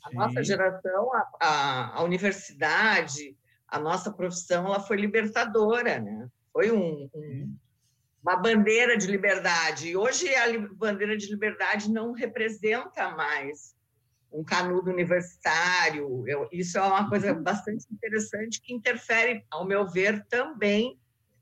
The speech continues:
Speaker 1: nesse modo de viver, né,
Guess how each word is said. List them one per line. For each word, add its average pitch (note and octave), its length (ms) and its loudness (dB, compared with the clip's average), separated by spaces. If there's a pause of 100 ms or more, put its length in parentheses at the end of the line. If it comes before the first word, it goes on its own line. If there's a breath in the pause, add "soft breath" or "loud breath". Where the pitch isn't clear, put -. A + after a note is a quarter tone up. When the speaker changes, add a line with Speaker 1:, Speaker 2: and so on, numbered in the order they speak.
(220)
Speaker 1:
nesse F#3 480 0
modo F#3+ 560 2
de F3 180 -6
viver, F3+ 680 0
né, D#3 480 -2